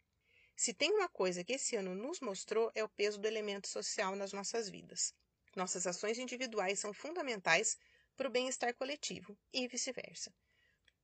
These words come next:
Por isso, meu desejo pra dois mil e vinte e um é que a vacina chegue a todos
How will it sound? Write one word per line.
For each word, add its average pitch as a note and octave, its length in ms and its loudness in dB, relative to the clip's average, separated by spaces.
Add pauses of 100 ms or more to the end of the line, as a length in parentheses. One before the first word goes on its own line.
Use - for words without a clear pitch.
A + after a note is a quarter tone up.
Por A3 140 4
isso, B3 340 0
meu G3+ 220 0
desejo G3 340 2
pra F#3 140 -6
dois F3 200 -4
mil F#3 100 -2
e F#3 40 -4
vinte F3 260 -6
e G#3 40 -2
um G3+ 220 -2
é G3 100 -2
que G3+ 120 2
a F#3+ 40 2
vacina G3 380 -2
chegue F#3+ 340 0
a C4+ 160 0
todos - 460 -10